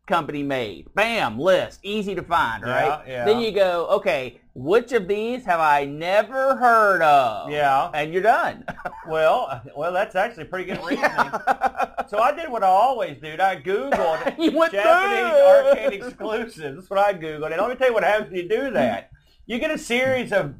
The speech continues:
Speaker 2: game footages and clips, just sort of like we're watching now if you're watching home, that show crazy Japanese, uh, uh, arcade cabinets
Speaker 1: Yeah.
Speaker 2: with weird peripherals. Stuff where you're driving trains, stuff where you're going to the toilet.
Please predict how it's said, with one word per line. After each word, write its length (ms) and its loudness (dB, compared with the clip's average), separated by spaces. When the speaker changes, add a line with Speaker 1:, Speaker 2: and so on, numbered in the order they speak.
Speaker 2:
game 500 0
footages 580 -2
and 100 -10
clips, 220 -4
just 120 -14
sort 120 -2
of 40 6
like 100 2
we're 80 -4
watching 420 2
now 260 2
if 80 -4
you're 80 -10
watching 340 0
home, 440 -2
that 180 -4
show 580 0
crazy 580 -2
Japanese, 720 -2
uh, 40 -14
uh, 680 2
arcade 560 0
cabinets 640 -2
Speaker 1:
Yeah. 200 0
Speaker 2:
with 180 0
weird 640 -4
peripherals. 800 -2
Stuff 300 2
where 100 -2
you're 140 -8
driving 540 2
trains, 640 -6
stuff 300 0
where 100 -2
you're 120 -6
going 220 0
to 60 -10
the 40 -18
toilet. 560 0